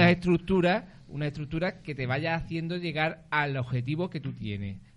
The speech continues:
A lo mejor no es el objetivo, la mayoría de los equipos no es el objetivo llegar a ganar la Liga, porque hemos hablado, es complicado,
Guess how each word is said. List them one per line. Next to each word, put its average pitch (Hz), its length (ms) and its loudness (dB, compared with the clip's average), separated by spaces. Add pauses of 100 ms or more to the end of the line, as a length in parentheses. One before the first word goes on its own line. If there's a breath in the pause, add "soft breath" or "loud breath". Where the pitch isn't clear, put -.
(100)
A 107 80 -12
lo 101 80 -8
mejor 104 160 -6
no 123 160 -4
es 139 140 -2
el 123 80 -4
objetivo, 117 580 -6
la 113 100 -10
mayoría 104 320 -6
de 120 60 -2
los 120 80 0
equipos 131 240 0
no 123 100 6
es 123 60 10
el 123 80 10
objetivo 127 320 4
llegar 120 260 -2
a 117 60 0
ganar 120 240 -4
la 123 120 0
Liga, 143 220 -4
porque 113 420 -10 (380)
hemos 110 260 -4
hablado, 123 320 0
es 120 180 -2
complicado, 131 760 -2